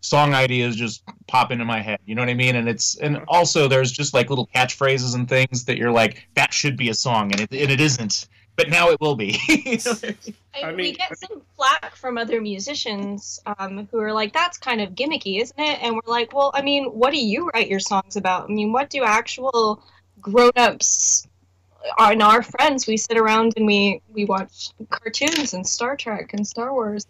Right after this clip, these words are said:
Speaker 2: and, you know, read comic books, and that's, that's what we do."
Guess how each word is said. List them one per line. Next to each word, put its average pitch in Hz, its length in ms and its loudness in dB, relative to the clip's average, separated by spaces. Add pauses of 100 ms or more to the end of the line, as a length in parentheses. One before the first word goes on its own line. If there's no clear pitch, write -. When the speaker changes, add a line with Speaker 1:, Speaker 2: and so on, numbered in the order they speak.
Speaker 2:
and, 202 320 -14
you 247 140 -10
know, 180 360 -6
read 214 260 -2
comic 269 340 0
books, - 360 -6
and 196 260 -2 (320)
that's, - 400 0 (300)
that's 247 320 4
what 320 160 6
we 233 140 2
do." 320 460 0